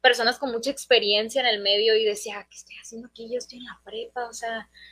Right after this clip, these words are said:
¿será?". Pero al mismo tiempo me decía, "No importa, recuerda todo lo que aprendiste y,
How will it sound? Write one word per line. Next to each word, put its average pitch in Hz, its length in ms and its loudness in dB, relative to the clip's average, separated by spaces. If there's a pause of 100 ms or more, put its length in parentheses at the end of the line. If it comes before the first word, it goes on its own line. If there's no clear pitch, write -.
(120)
¿será?". 208 500 4
Pero 285 380 10
al 240 140 8
mismo 247 260 0
tiempo 302 260 0
me 320 120 4
decía, 285 260 2
"No 247 120 -4
importa, 262 1080 6
recuerda 233 420 2
todo 302 120 8
lo 330 100 6
que 330 80 4
aprendiste 233 800 2
y, 226 380 -2